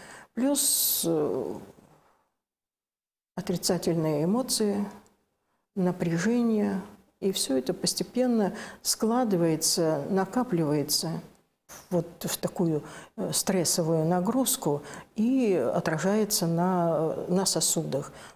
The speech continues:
Но, может быть, это произойдёт как бы не одномоментно, не сразу, а идёт некоторое накопление, а потом, потом дополнительные ещё стрессовые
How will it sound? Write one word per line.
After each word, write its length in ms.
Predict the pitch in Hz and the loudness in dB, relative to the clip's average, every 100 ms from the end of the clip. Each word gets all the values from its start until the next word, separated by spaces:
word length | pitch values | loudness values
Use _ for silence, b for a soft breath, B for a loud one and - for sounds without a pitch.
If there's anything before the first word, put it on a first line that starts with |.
| B - | B 0
Но, 80 | |
может 240 | 175 190 196 | 0 2 2
быть, 220 | 208 208 | 0 2
это 180 | 208 202 | 0 0
произойдёт 640 | 208 202 196 202 202 208 | 2 2 4 2 2 0
как 180 | 208 190 | 0 0
бы 240 | 185 196 | 2 2
не 340 | 190 185 190 185 | 2 2 4 4
одномоментно, 720 | 180 190 202 240 285 269 180 | 4 4 4 4 2 2 2
не 160 | 170 | 2
сразу, 520 | 165 - 269 185 139 - B B B | 2 2 0 2 -2 -4 B B B
а 280 | 175 170 165 | 0 2 2
идёт 380 | 196 175 180 175 | 2 2 2 2
некоторое 480 | 180 175 175 175 170 | 2 0 0 0 2
накопление, 680 | 170 160 175 - 277 240 147 | 0 0 -2 0 2 2 2
а 20 | |
потом, 840 | - - 254 247 220 175 151 156 | -2 -2 0 2 2 0 -2 -4
потом 320 | - - 220 190 | -4 0 0 0
дополнительные 840 | 165 147 165 190 202 170 156 156 | 0 0 2 0 0 -2 0 -2
ещё 320 | 147 - 165 | -2 -4 -4
стрессовые 720 | 156 - 175 160 - 147 151 | -4 -2 0 0 0 0 -2